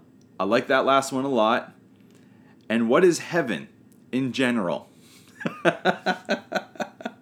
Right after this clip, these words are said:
Wow. Okay. What is heaven in general? Uh, okay. Well, there's, there's a few ways we could think about heaven.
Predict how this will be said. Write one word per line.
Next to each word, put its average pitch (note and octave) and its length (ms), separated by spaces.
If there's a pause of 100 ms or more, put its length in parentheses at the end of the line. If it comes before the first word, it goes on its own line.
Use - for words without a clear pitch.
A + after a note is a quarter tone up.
(540)
Wow. C3 320 (280)
Okay. A#2 380 (400)
What A#2 240
is C3+ 180
heaven C3+ 580
in A2+ 260
general? G2+ 680 (880)
Uh, D3+ 560 (3000)
okay. G2+ 280 (280)
Well, G#2+ 160
there's, A#2 260 (280)
there's G#2+ 280
a A2 60
few B2+ 200
ways G2+ 280
we F2+ 80
could E2+ 180
think E2+ 200
about D2 320
heaven. A#1+ 360